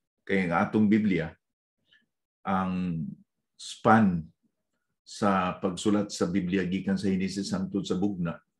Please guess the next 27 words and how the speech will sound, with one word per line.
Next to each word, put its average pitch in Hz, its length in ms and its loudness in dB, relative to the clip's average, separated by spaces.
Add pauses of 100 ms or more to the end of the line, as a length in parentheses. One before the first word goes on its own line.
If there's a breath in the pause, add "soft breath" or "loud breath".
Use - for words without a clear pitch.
(400)
sa 90 240 -4
Revelation, 92 640 -2
one 95 240 -2
thousand 95 320 -4
five 92 160 -2
hundred 87 240 -4
years. 113 480 -6 (400)
So 104 200 -2
ang 98 120 4
Henesis 104 480 2
gisulat 92 640 -2
na 104 240 -2
sa - 80 -20
panahon 95 560 0 (320)
ni 98 80 2
Moises 101 720 -2 (320)
ug 101 320 2
ang 92 640 -2
katapusan 107 640 0
nga 101 160 4
libro 101 560 0
na 95 160 -4
nasulat 92 320 -4
sa 87 80 -10
Biblia 87 320 -4
mao 87 320 -6
ang 85 160 -8